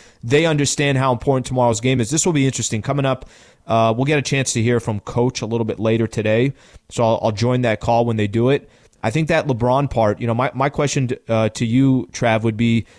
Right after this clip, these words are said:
is not enough being made about LeBron's health? 'Cause that,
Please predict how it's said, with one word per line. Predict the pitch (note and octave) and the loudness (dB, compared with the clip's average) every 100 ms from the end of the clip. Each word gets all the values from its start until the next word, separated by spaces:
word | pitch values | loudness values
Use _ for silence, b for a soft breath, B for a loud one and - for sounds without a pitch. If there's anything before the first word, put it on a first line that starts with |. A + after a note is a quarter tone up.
| b _ | b _
is | C3 A#2 | -2 0
not | A#2+ B2+ D3+ | 0 0 0
enough | E3+ C#3+ D3 C3 | 2 2 0 0
being | - C3 A#2+ A2+ | 0 0 0 0
made | B2 C3 | 2 2
about | A#2 A2+ A2 | 2 0 0
LeBron's | G#2+ G#2 A2+ A2 G2+ | -2 -2 0 0 -2
health? | - A#2+ F#2+ - | -4 -4 -4 -8
'Cause | A#2 A2+ | -6 -2
that, | B2+ - | -2 -2